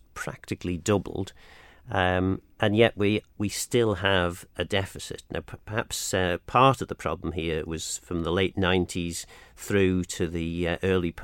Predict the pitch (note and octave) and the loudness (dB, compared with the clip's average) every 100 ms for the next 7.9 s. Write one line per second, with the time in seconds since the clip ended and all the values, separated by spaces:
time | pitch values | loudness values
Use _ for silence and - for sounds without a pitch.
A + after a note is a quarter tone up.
0 | - E2 D#2+ F2 F#2 F2 - F2 E2+ - | -12 -8 -8 -2 0 0 -2 0 0 -2
1 | - - D#2 F2 - - G2+ E2 - G#2+ | -10 -8 -6 -6 -10 -4 -2 -2 0 2
2 | A#2+ A2 - F2+ - - - - - - | 2 0 -2 -4 -6 -8 -12 -20 -20 -20
3 | - F#2+ F#2+ - G#2+ G#2 G#2 G2+ - _ | -4 0 0 0 -2 0 0 -2 -6 _
4 | - - F#2+ F2+ F#2 F#2 F2 - - - | -20 -10 -6 -4 -2 -2 -4 -8 -20 -12
5 | - F#2+ F#2+ F#2 G2+ _ _ - - - | 2 4 4 0 -6 _ _ -6 -2 -2
6 | - F2 E2+ E2+ G2 A2+ G#2 F#2+ - - | -4 -4 0 2 4 4 2 -2 -4 -4
7 | G2 F2 F2+ F2 - G2 F#2 D2 | -6 -4 -2 -2 -2 0 0 -2